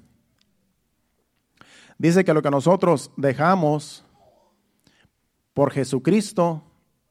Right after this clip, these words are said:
vamos a ganar cien veces más. Vamos a ganar más de lo que perdemos. O sea que tenemos que perder para ganar. Cualquiera que deje padre, madre, hermanos, hermanas, hijos, hijas,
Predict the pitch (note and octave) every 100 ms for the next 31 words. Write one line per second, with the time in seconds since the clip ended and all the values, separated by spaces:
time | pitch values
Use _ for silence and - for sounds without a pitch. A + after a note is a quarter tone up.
0 | _ D3 D#3 C3+ C3+ C#3+ C#3+ - D3+ D3
1 | D3 C#3 C3 C#3 C#3+ - _ _ _ _
2 | _ _ _ _ _ _ _ C3 D3 C#3
3 | C3+ C#3+ C#3+ D#3 F#3 D#3 - - _ _
4 | _ - C3+ B2+ C3 - B2 D3 G3 A#2+
5 | - _ B2 B2+ E3 E3 D3+ A2+ _ _
6 | - C#3 D#3+ D3+ D#3+ D3 C3 C3 B2+ A#2+
7 | A#2+ B2+ F#3 F#3+ _ _ _ _ _ _
8 | _ _ _ _ _ _ _ _ _ _
9 | _ _ _ _ _ _ - B2+ - D3+
10 | D#3 D3 C#3+ D3+ C#3 - _ C3 C3+ D3+
11 | D#3+ D#3+ C#3 B2+ D3 D#3 D#3+ B2+ B2 C#3
12 | D#3 C#3+ B2+ A#2 B2+ D3+ E3 F3 - -
13 | C3+ D#3 D#3+ D#3 - B2+ D#3 E3+ E3+ -
14 | -